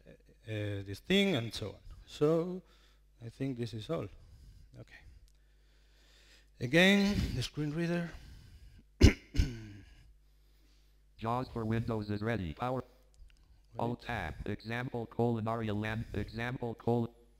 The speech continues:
Speaker 2: Back. Aria tab. Aria example colon live regions. Shift tab. Tab. Live regions visited. Enter.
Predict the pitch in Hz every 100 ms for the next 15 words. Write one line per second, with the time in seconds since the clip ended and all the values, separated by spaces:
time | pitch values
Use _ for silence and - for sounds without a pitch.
0 | _ - - - - 123 82 - 120 127
1 | 117 104 - - 123 80 - - 127 120
2 | 104 101 113 120 120 110 - 113 117 113
3 | 107 110 113 110 110 110 107 - - 120
4 | - - 117 92 - 123 92 78 - 120
5 | 123 117 120 113 113 113 117 107 104 127
6 | 117 - - 90 80